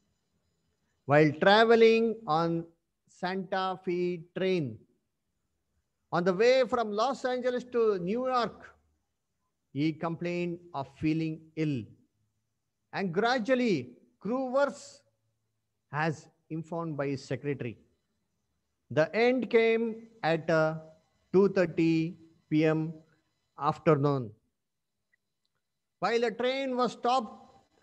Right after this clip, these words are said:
at Pampa, Texas, Brother Russell finished his earthly course and graduated. His body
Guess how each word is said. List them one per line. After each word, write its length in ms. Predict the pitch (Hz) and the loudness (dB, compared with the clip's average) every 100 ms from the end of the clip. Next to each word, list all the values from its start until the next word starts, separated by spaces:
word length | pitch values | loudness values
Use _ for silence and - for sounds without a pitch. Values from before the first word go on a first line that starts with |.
| _ - | _ -4
at 200 | 160 - | -2 2
Pampa, 540 | 185 202 226 151 117 - - _ _ _ _ - | 0 4 4 4 0 -10 -20 _ _ _ _ 0
Texas, 640 | 185 208 214 - - - _ _ _ _ _ _ _ _ _ _ - | 0 4 2 2 -10 -20 _ _ _ _ _ _ _ _ _ _ 2
Brother 220 | 208 254 | 6 6
Russell 640 | 247 247 277 233 151 - - | 6 8 8 6 2 -2 2
finished 480 | 240 269 254 - 208 - - _ _ _ _ - | 4 6 2 0 -10 -12 -16 _ _ _ _ 2
his 200 | 156 139 | 2 6
earthly 460 | 202 233 233 240 202 | 6 4 4 0 2
course 720 | 214 226 220 208 - - - _ _ _ _ - | 4 6 6 4 -6 -18 -20 _ _ _ _ -2
and 200 | 190 185 | 0 4
graduated. 920 | 226 262 254 262 254 262 247 165 117 - - _ _ _ _ _ _ _ _ _ _ _ _ _ _ _ _ _ | 4 4 6 4 6 6 6 4 0 -8 -20 _ _ _ _ _ _ _ _ _ _ _ _ _ _ _ _ _
His 220 | 139 135 | 0 0
body 640 | 117 143 165 165 160 160 | 0 0 2 2 0 -2